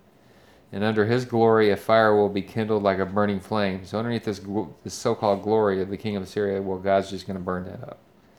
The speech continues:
"And the light of Israel will become a fire, and his Holy One a flame. And it will burn and devour his thorns and his briars in a single day.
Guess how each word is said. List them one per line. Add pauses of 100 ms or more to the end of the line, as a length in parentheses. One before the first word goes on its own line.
(480)
"And
the
light
of
Israel
will
become
a
fire,
and
his
Holy
One
a
flame. (600)
And
it
will
burn
and
devour
his
thorns
and
his
briars
in
a
single
day.